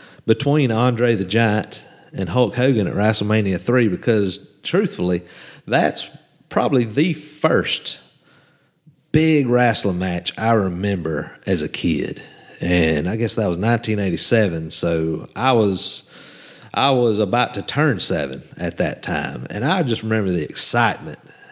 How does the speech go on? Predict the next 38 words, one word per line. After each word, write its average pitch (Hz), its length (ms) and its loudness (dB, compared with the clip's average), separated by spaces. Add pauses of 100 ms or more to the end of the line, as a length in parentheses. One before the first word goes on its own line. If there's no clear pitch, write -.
(140)
And 160 280 -10
I 160 180 -2
know 143 320 0
they 123 200 0
wrestled 107 460 -2
before, 73 560 -6
and, 71 360 -12
you 117 120 -2
know, 95 80 0
there 127 160 4
was 95 80 2
a 90 80 0
lot 90 340 4
of 73 120 -4
history 76 420 0
there. 73 320 -4
And, 78 240 -8
and 90 140 -6
truthfully, 85 640 0 (400)
these, 143 260 4 (260)
you 127 120 4
know, 95 240 -2 (720)
the, - 260 -2 (160)
I, 123 120 0
I 110 120 2
left 156 380 4
off - 500 2 (1160)
the, 117 240 2 (140)
so 147 260 2
many 95 380 -2 (120)
that 98 140 -4
happened 113 460 0
before 113 340 2
I 135 100 2
was 82 220 -2
born. 120 420 0 (320)
And 87 340 -4
I'm, 135 220 0